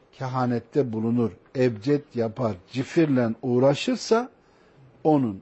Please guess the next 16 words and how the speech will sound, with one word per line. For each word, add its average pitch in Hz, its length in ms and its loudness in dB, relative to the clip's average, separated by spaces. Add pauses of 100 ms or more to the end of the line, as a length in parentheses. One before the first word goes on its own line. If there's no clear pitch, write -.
İslam'dan 101 720 -10 (100)
nasibi 127 680 -8 (380)
yoktur." - 360 -18 (200)
diyor. - 120 -20 (1040)
İşte 208 420 2 (800)
kıyametin 165 640 4
kopma 135 540 -2
saatini 131 680 -2
Allah'tan 117 760 -2
gayrı 123 280 2 (100)
hiç 190 200 -10
kimse 120 400 -4
ne 165 60 4
yapmaz? 180 600 0 (480)
Bilmez. - 520 -14 (840)
Aynen 214 460 4